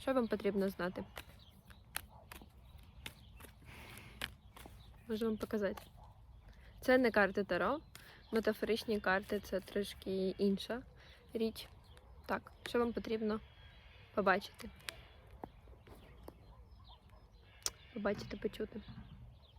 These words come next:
<laughs> Подумайте спочатку, що ви бачите, е, на цій картинці, де, ой, закусують.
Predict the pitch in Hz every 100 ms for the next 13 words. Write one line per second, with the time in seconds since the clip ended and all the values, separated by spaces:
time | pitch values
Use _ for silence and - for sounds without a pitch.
0 | - - - - - - - - - -
1 | 262 - 302 - - - - - - 208
2 | 247 339 311 269 - 220 233 240 214 208
3 | 196 190 - - 202 - - - - -
4 | - 202 190 196 196 202 196 196 202 -
5 | - - - 214 208 202 202 202 254 226
6 | 208 233 214 196 214 233 - - - 269
7 | 247 214 - - - - - - - -
8 | - - - - - - 285 - 233 -
9 | 226 233 -